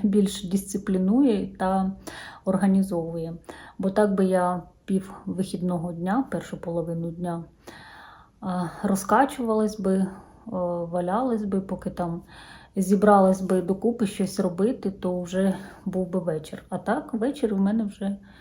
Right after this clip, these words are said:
все готово, е, всі справи зроблені і можна відпочивати та займатися чимось таким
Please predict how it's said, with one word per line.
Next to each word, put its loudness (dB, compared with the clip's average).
все 0
готово, 2
е, -4
всі -2
справи 0
зроблені 2
і 0
можна 0
відпочивати -6
та 2
займатися 0
чимось -4
таким 0